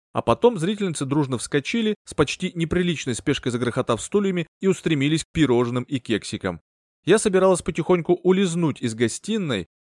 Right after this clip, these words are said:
но мое внимание привлекло восхитительное миндальное печенье на одном из подносов, и я вспомнила, что еще не обедала. Угощение тут было представлено в избытке, его должно было с лихвой хватить на всех,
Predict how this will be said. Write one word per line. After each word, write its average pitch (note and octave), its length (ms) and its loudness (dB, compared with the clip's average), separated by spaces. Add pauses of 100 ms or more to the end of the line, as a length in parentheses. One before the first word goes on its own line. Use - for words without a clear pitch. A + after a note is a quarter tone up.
но C#3 100 2
мое F3 180 4
внимание F3+ 400 0
привлекло C#3+ 560 0
восхитительное F#3 880 -2
миндальное D3+ 580 0
печенье C#3+ 760 -4
на A#2+ 140 0
одном A#2+ 280 -2
из G2+ 80 -8
подносов, B2+ 600 -2 (340)
и C3 60 0
я A#2+ 160 4
вспомнила, D#3+ 480 -2
что - 180 -4
еще B2+ 220 -2
не E3 80 -4
обедала. G2 500 0 (480)
Угощение C#3+ 460 0
тут E3 160 -2
было F3+ 180 6
представлено D#3+ 640 0
в C#3+ 160 -4
избытке, C3+ 580 -2 (240)
его F3 200 2
должно F3+ 260 2
было E3+ 240 2
с - 140 -8
лихвой E3 340 2
хватить A#2+ 400 -2
на D#3 120 0
всех, - 360 -2